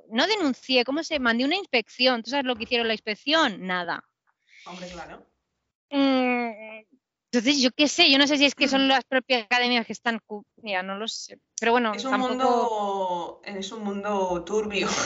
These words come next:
Speaker 2: <laughs>
Speaker 1: <laughs>
Speaker 2: Pe-, pero es verdad que es un melonazo muy gordo. Y,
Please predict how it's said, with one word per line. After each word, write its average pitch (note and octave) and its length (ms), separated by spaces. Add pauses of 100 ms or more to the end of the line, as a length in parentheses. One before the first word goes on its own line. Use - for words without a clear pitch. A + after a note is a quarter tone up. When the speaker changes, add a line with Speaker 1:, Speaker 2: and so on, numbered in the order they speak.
(420)
Speaker 2:
<laughs> - 0
Speaker 1:
<laughs> C#4 1300
Speaker 2:
Pe-, G3+ 320
pero G#3 160
es G#3+ 80
verdad A#3 200
que A3+ 60
es G#3 80
un A3 120
melonazo F3 520
muy F3 160
gordo. C3+ 520
Y, F#3+ 120